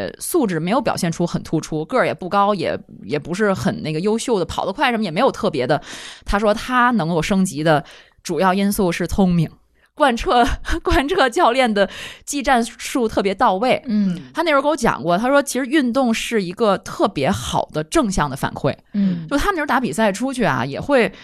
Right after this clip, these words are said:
Speaker 1: 就是教练告诉你，“哎，你要盯住这个人，你一定要盯住防守好了，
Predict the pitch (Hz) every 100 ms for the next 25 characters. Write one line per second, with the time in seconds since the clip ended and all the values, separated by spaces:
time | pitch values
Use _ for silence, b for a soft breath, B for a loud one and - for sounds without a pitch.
0 | B - 208 202 160 - - 226 226 214
1 | 196 156 - 185 160 131 175 254 269 220
2 | 240 165 165 240 185 196 277 226 247 262
3 | 208 196 247 247 254 233 - 180 190 180